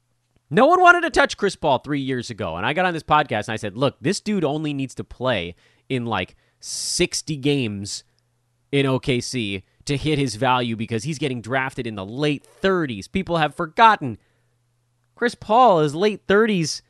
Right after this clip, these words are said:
in the worst scenario ever, which is playing on a team that won't let him take a mid-range shot.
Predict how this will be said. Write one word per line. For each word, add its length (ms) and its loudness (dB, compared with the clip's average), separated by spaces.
in 140 4
the 80 4
worst 680 0
scenario 640 2
ever, 440 -2
which 160 -2
is 100 -2
playing 300 0
on 80 0
a 40 -4
team 200 -4
that 140 -2
won't 320 0
let 200 2
him 120 0
take 200 -4
a 40 -4
mid-range 520 -4
shot. 360 -6